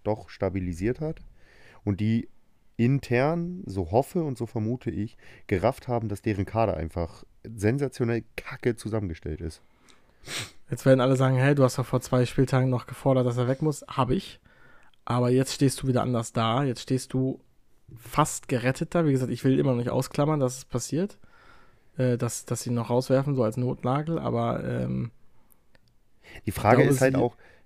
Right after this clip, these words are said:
Speaker 1: was gibt der Markt dir dann her? Äh, holst
Speaker 2: Ja.
Speaker 1: du dann wirklich einen Feuerwehrmann?
Speaker 2: Du brauchst halt wirklich eine Alternative und ich glaub, die hat
Speaker 1: Oder,
Speaker 2: Bielefeld aktuell
Speaker 1: oder,
Speaker 2: einfach
Speaker 1: oder
Speaker 2: nicht.
Speaker 1: holst du dann wen, wo du sagst, okay, wir glauben, dass der neue Impuls und dieser Trainer die Klasse halten wird?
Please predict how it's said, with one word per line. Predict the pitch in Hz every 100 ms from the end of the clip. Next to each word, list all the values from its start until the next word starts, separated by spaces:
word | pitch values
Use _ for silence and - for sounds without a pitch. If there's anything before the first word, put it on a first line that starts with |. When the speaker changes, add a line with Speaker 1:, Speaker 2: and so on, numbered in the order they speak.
| - -
Speaker 1:
was | 107 110 113 -
gibt | 135 -
der | 110
Markt | 98 101 113 -
dir | 110
dann | 98 98
her? | 92 92 90 - -
Äh, | 87 87 78
holst | 104 139
Speaker 2:
Ja. | 139
Speaker 1:
du | 98
dann | 104 123 107
wirklich | 120 156 135
einen | 101 92
Feuerwehrmann? | - 101 139 143 147 147 156 170 202 - - - - - _ -
Speaker 2:
Du | 135
brauchst | 131 143
halt | 135 127
wirklich | 131 131
eine |
Alternative | 110 131 120 143 131
und |
ich | 120
glaub, | 127 120
die |
hat | 135
Speaker 1:
Oder, | 123 120 120
Speaker 2:
Bielefeld | 87 120
aktuell | 117 110
Speaker 1:
oder, | 110
Speaker 2:
einfach | -
Speaker 1:
oder | 113 110 107
Speaker 2:
nicht. | - 104
Speaker 1:
holst | 117 117 -
du | 104
dann | 101 120 120
wen, | 107 110 107
wo | 101
du | 101
sagst, | 95 107 107 -
okay, | 95 107 123
wir | 110 107 98
glauben, | 95 98 131 143 135
dass | 110
der | - 92
neue | 92 104
Impuls | 95 92 113 131 139
und | 104
dieser | 104 104 98
Trainer | - 113 127 135 143 - - - - -
die | 104 104 104 101
Klasse | - 110 107 87
halten | 104 131 147
wird? | 131 156 165